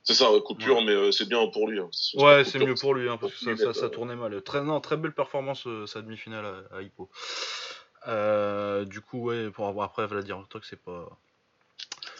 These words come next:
Speaker 2: comme j'ai dit avant, c'est assez limité quand même, c'est un gros musclé, euh, trop
Speaker 1: Ouais,
Speaker 2: musclé
Speaker 1: ouais.
Speaker 2: d'ailleurs.
Speaker 1: <laughs> Ouais, c'est clair.
Speaker 2: Donc, euh, ouais, voilà.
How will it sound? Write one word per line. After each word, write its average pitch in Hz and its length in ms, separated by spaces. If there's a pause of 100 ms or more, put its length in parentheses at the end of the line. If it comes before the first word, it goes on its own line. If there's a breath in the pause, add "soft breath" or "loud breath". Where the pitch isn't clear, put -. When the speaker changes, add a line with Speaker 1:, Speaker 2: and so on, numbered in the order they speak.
(160 loud breath)
Speaker 2:
comme 98 120
j'ai 95 160
dit 101 120
avant, 101 200
c'est - 140
assez 90 200
limité 95 380
quand 92 100
même, 85 120
c'est 87 120
un 87 60
gros 85 160
musclé, 90 380
euh, 82 320 (180)
trop 123 220
Speaker 1:
Ouais, 104 100
Speaker 2:
musclé 95 220
Speaker 1:
ouais. 117 80
Speaker 2:
d'ailleurs. 104 260 (240)
Speaker 1:
<laughs> - 1200
Ouais, 113 200
c'est - 180
clair. 90 140 (840 loud breath)
Speaker 2:
Donc, 107 260
euh, 98 320
ouais, 87 220
voilà. 92 280